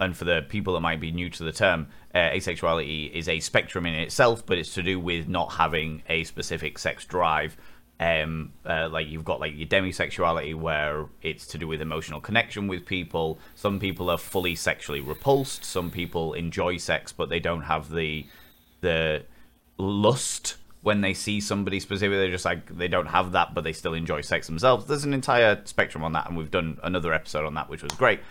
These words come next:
Um, but have you discovered, like, that when you've flirted with people, when you've initiated the conversation and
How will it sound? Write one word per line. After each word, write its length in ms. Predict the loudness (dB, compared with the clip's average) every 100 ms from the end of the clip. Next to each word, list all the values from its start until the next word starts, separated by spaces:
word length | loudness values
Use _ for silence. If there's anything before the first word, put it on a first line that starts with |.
| -16 -16 -6 4
Um, 420 | 4 4 0 -6 -10 -20 -20 _ -18 2
but 240 | 6 6 4
have 180 | 0 2
you 420 | 2 2 2 -4 -10 -20 -6
discovered, 500 | -4 2 2 4 4
like, 260 | 2 2 -2 -16 -20 _ _ _ _ _ _ _ _ _ _ _ 0
that 160 | 2
when 240 | 4 4 4
you've 200 | 2 -2
flirted 580 | -8 -10 2 2 4
with 100 | -2
people, 300 | -8 -10 -8 -2
when 240 | 0 0
you've 280 | 0 -4 -4
initiated 520 | -4 -4 -2 -4 -4
the 60 | -4
conversation 680 | -4 -4 -4 -6 -6 -8 -4
and 380 | -2 -2 -4 -8